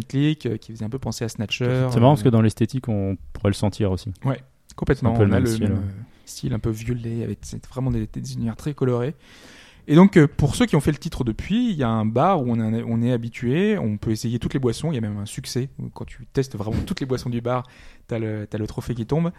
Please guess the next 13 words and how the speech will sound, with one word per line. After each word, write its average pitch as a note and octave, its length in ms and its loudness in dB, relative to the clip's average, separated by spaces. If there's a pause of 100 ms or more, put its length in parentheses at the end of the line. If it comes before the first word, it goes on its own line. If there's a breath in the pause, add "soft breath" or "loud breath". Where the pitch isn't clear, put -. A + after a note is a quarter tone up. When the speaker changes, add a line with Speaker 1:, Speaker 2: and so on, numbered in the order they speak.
(320 loud breath)
Speaker 1:
Bah A#2 60 -2
là, E3 80 4
c'est D3 100 2
l'inverse, D3 480 2
c'est B2 140 -6
comme E3+ 160 4
si - 160 -6
on D#3+ 80 0
jouait B2 180 -4
le C#3+ 80 0
barman C3+ 540 0
du A#2+ 120 -6
jeu. - 140 -10